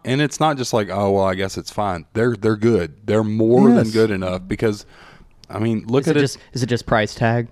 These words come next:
Speaker 3: People, people,
Speaker 2: Oh,
Speaker 3: if they're paying,
Speaker 2: hundred percent.
Speaker 3: if they're paying that s-,
Speaker 1: Price
Speaker 3: this sort of
Speaker 1: tag,
Speaker 3: money.
Speaker 1: availability, 'cause Ice A-, Ice Lake and all those other ones, Comet Lake, they're just,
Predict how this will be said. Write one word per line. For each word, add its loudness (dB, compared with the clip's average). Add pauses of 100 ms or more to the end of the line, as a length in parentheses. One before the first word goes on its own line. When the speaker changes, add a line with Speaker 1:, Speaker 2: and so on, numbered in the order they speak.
(100)
Speaker 3:
People, 0
people, -2
Speaker 2:
Oh, 2
Speaker 3:
if 0
they're 2
paying, 0
Speaker 2:
hundred 0
percent. -6
Speaker 3:
if -18
they're 0
paying -2
that 0
s-, -8
Speaker 1:
Price 2
Speaker 3:
this 0
sort 2
of 2
Speaker 1:
tag, 2
Speaker 3:
money. 2
Speaker 1:
availability, 2
'cause -4
Ice -2
A-, -2
Ice 0
Lake -4
and -2
all 2
those 0
other 2
ones, -4
Comet -2
Lake, -2
they're -2
just, -4